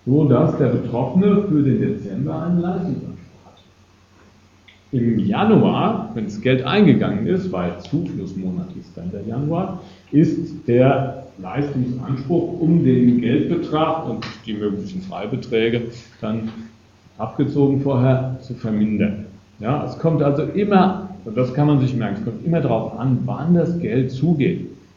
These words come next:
Ja, und da allerdings nicht, ob's am ersten des Monats oder am dreißigsten zugeht. Das ist ein Problem natürlich, wenn das Geld erst am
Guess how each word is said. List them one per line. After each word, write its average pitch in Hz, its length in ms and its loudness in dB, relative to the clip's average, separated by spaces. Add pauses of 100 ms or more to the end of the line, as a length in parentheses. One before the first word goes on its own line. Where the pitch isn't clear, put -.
(100)
Ja, 143 420 -2
und 113 220 -2
da 175 300 4
allerdings 123 580 4
nicht, 113 520 2
ob's 113 240 -4
am 87 120 -10 (120)
ersten 90 380 -8
des 135 160 -4
Monats 135 420 -2
oder 110 300 -8
am 117 220 -8 (200)
dreißigsten 127 540 0
zugeht. - 560 -16 (300)
Das 127 200 -2
ist 131 240 -2
ein 120 160 -6
Problem 170 600 2
natürlich, 131 500 -4
wenn 110 140 -8
das 107 160 -10
Geld 123 240 0
erst - 220 -6
am 92 100 -8